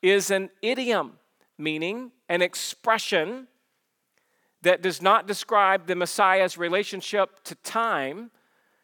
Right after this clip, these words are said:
It describes his, or, uh, I said that wrong, let me say it again. It's an expression to describe the Messiah's relationship to time, not his relationship to the other members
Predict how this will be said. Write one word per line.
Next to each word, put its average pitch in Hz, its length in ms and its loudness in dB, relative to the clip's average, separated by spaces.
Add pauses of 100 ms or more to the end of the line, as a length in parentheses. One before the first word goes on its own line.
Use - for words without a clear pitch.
(300)
It 175 180 0
describes 185 800 2
his, 180 340 -2 (120)
or, 160 180 -2
uh, 160 140 0 (340)
I 156 120 -2
said 170 220 -4
that 156 140 -2
wrong, 156 220 -2
let 151 100 -4
me 156 60 -6
say 156 140 -6
it 147 60 -4
again. 147 300 -2
It's 156 220 -4
an 165 60 0
expression 170 760 -2
to 240 240 -6
describe 180 680 -2 (220)
the 175 100 -2
Messiah's 180 600 4
relationship 156 720 -4
to 147 100 -14
time, 139 580 -6 (340)
not 175 400 2
his 240 220 -2
relationship 170 760 -2 (180)
to 190 120 -4
the 180 160 -2
other 170 220 0
members 147 480 -6